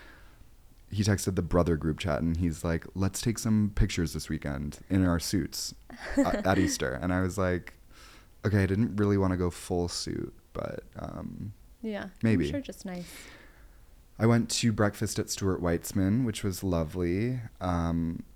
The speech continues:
Speaker 1: ta-, it's un-, it's under the same umbrella. Tapestry has Coach and Stuart Weitzman. So, like, even though Coach kind of ghosted me, <laughs> I've still
Speaker 2: Uh-oh.
Speaker 1: got Stuart Weitzman. And I went to breakfast and I,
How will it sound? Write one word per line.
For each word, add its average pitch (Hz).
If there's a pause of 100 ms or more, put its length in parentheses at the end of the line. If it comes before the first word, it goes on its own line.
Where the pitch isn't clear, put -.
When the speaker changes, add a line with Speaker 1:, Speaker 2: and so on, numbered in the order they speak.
(220)
Speaker 1:
ta-, 104
it's -
un-, 101
it's 101
under 101
the 92
same 95
umbrella. 85
Tapestry 85
has 82
Coach -
and 82
Stuart -
Weitzman. 92
So, 85
like, 80
even 87
though 85
Coach -
kind 82
of 78
ghosted 78
me, 92 (440)
<laughs> -
I've 107
still 156
Speaker 2:
Uh-oh. 147
Speaker 1:
got 131
Stuart 104
Weitzman. 82
And 92
I 90
went 90
to -
breakfast 85
and 82
I, 78